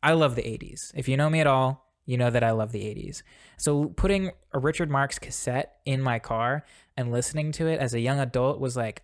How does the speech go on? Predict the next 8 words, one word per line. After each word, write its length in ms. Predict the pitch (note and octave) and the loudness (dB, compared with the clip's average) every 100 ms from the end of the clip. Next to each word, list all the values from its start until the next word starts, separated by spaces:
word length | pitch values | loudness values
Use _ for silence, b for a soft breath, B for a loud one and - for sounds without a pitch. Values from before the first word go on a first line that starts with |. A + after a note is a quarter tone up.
| - | -4
ah, 540 | B2 A#2+ A#2 A#2 - - _ _ _ _ _ _ _ - | -2 -2 -4 -8 -14 -20 _ _ _ _ _ _ _ -4
I 120 | D#3 | 0
don't 100 | D#3 | 2
know. 200 | F#3 B2 | 2 2
It 140 | A#2+ | 0
just 300 | C3 C3 - | 0 0 0
was 180 | C#3 C3 | 0 -2
special. 640 | - - - - A2+ C3 | -2 -2 -2 0 -2 -4